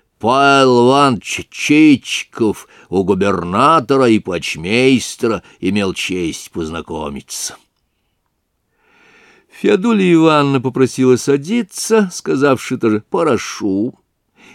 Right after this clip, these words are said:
и, сделав движение головою, подобно актрисам, представляющим королев. Затем она уселась на диване,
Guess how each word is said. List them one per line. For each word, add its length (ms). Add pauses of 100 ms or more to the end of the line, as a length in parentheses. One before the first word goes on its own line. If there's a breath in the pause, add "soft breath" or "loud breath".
и, 140
сделав 500
движение 540
головою, 640
подобно 400
актрисам, 880
представляющим 960
королев. 800 (1300)
Затем 640
она 240
уселась 640
на 140
диване, 760